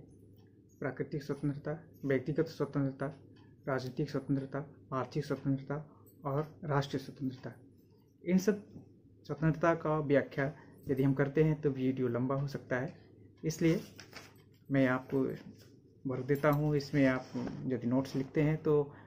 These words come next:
इसकी व्याख्या खुद कर लें। अब मैं इसकी अवधारणाएं के बारे में बताता हूँ।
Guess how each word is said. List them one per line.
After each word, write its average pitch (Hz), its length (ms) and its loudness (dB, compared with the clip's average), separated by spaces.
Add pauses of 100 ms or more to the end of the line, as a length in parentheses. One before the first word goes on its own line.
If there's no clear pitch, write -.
(160)
इसकी 139 220 2
व्याख्या 131 300 2
खुद - 200 -4
कर 139 140 0
लें। 139 140 0 (920)
अब 143 200 0
मैं 180 240 6
इसकी 165 300 4
अवधारणाएं 135 640 4
के 147 100 2
बारे 127 220 4
में 127 140 2
बताता 117 340 0
हूँ। 151 180 0